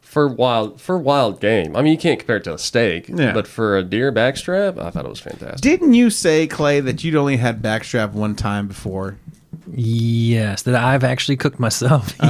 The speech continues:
Speaker 3: Yes.
Speaker 2: okay, but you've had other backstrap.
Speaker 3: Mm, not whitetail. I,
Speaker 2: Okay.
Speaker 3: well, I've had, but it was probably ground, ground beef. <laughs> It wasn't.
Speaker 1: So
Speaker 3: It wasn't.
Speaker 1: So what type
Speaker 3: No.
Speaker 1: of, what are you comparing the taste to?
Speaker 2: Yes.
Speaker 3: Beef.
Speaker 1: Well, there you go.
Speaker 2: Yeah,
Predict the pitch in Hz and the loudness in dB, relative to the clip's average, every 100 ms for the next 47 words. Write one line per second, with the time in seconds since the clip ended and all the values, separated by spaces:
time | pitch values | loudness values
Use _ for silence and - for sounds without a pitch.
0 | 120 123 113 107 123 113 120 127 127 110 | 4 2 0 0 0 2 2 4 4 4
1 | 107 101 92 87 - 85 85 - - _ | 2 0 -2 -6 -8 -8 -8 -12 -20 _
2 | - 123 120 123 123 120 113 110 104 117 | -4 -2 0 0 2 2 2 0 2 2
3 | 131 - 101 107 - 95 90 87 - - | 2 0 -2 -2 -4 -6 -6 -8 -14 -2
4 | 135 156 160 135 139 135 127 113 101 - | 2 4 2 2 0 0 -2 -4 -6 -2
5 | 113 98 98 92 92 82 - 90 95 92 | -2 0 -4 -4 -6 -8 -8 -6 -4 -4
6 | 92 85 123 - - - - 240 - 175 | -6 -4 -4 -2 -4 -4 -4 -4 -2 0
7 | 156 139 123 - - - - - - - | 0 0 -6 -8 -20 -20 -20 -18 -4 2
8 | 113 117 113 113 - _ - - 147 175 | 4 6 6 4 2 _ -4 2 2 4
9 | 175 147 131 113 - _ _ _ _ - | 2 2 2 0 -4 _ _ _ _ -12
10 | 151 143 151 151 147 131 123 127 113 113 | -8 0 2 4 4 2 0 -4 -4 -6
11 | - 120 113 113 107 101 92 - 87 - | -10 -4 0 2 0 -4 -8 -10 -10 -12
12 | - - - - 92 71 - - _ _ | -14 -16 -12 -8 -8 -8 -14 -20 _ _
13 | _ 107 117 110 - _ _ _ _ _ | _ 2 2 0 -6 _ _ _ _ _
14 | - 104 87 87 78 117 117 92 | -10 -8 -6 -10 -2 2 2 0